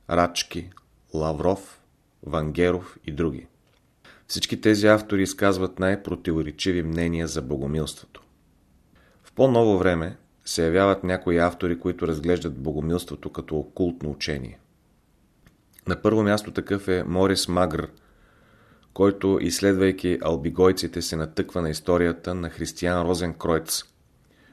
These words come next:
който бил възпитан от богомилите. Също така Ару и Босюе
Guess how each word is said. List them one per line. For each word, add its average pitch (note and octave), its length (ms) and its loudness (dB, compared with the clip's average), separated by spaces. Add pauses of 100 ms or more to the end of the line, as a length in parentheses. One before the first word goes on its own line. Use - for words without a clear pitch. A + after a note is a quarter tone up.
(120)
който F#2 300 0
бил G2+ 220 2
възпитан F#2+ 640 -2
от D#2+ 140 -6
богомилите. E2 720 -4 (1400)
Също - 360 -2
така G2 540 0
Ару F#2+ 320 0 (1300)
и F2 360 -2 (260)
Босюе F2+ 640 0